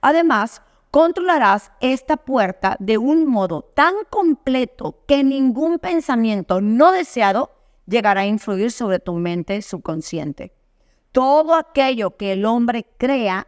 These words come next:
empieza siempre con un impulso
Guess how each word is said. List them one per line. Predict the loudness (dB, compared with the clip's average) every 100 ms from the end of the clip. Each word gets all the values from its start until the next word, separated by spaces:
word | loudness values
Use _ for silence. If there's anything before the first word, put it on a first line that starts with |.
| -6
empieza | -4 -4 -6 _ -4 0 0 -2 -8 -8
siempre | -10 -8 0 2 2 0 -4 -8 -12 _ _ _ _ -4
con | -2 0
un | -2 -4 -4
impulso | -6 -6 -4 0 0 0 -4